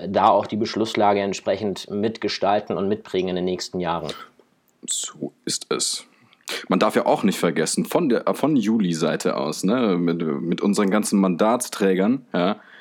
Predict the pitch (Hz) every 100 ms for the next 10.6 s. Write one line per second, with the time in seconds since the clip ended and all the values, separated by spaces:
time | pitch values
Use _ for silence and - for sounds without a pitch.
0 | - - - 98 92 - 104 87 92 -
1 | 113 107 104 101 - 98 180 - 120 -
2 | - - - 82 107 92 85 80 - -
3 | 82 95 117 117 117 104 - 95 92 -
4 | 87 - 98 - 123 - 90 92 95 104
5 | - 107 110 123 120 90 90 95 - -
6 | 82 82 - - - - - 90 90 -
7 | 92 104 101 90 98 90 - 92 87 85
8 | 95 107 98 104 120 101 - 127 127 110
9 | 98 101 139 117 - 92 85 - - -
10 | - - _ - 139 117